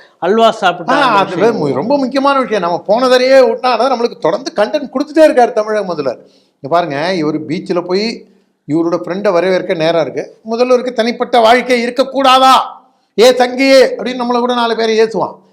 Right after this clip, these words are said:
Speaker 2: ஆனா அங்க போய் அல்வா சாப்பிட்டவரு, அந்த அல்வாவை கையிலேயே நேரா எடுத்துக்கிட்டு போய்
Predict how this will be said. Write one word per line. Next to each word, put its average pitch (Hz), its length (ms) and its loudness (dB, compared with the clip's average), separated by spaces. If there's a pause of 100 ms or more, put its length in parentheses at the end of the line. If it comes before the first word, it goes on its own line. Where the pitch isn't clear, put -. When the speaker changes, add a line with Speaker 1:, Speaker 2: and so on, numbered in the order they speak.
(260)
Speaker 2:
ஆனா 156 360 -2
அங்க 170 180 -4
போய் 240 140 -2
அல்வா 240 440 2
சாப்பிட்டவரு, 143 460 -2 (380)
அந்த 165 240 0
அல்வாவை 247 460 4
கையிலேயே 226 500 4
நேரா 214 300 2
எடுத்துக்கிட்டு 190 340 -2
போய் 185 420 -4